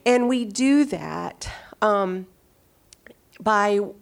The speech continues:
trying to help you become the most healthy church community that you can possibly ble-, be. So that's the first thing we want you to do. We want to be,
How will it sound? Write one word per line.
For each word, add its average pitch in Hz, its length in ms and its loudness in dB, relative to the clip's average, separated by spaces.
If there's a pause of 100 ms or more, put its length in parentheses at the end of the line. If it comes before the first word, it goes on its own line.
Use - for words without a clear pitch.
(420)
trying 262 420 0
to 262 80 2
help 233 360 2
you 220 340 2
become 180 680 -4 (440)
the 247 380 -4
most 226 560 -2 (120)
healthy 220 500 -2
church - 560 -2
community 185 840 2 (160)
that - 160 -6
you 190 220 -2
can 196 180 -8
possibly 160 540 -10
ble-, - 380 -16 (200)
be. 165 260 -4 (380)
So 220 140 0
that's 214 140 0
the 214 60 0
first 185 300 -2
thing 165 140 -4
we 170 100 -2
want 170 220 -2
you 170 40 -2
to 160 120 -6
do. 151 80 -2
We 180 80 -2
want 214 240 -2
to 202 100 -4
be, 180 240 -10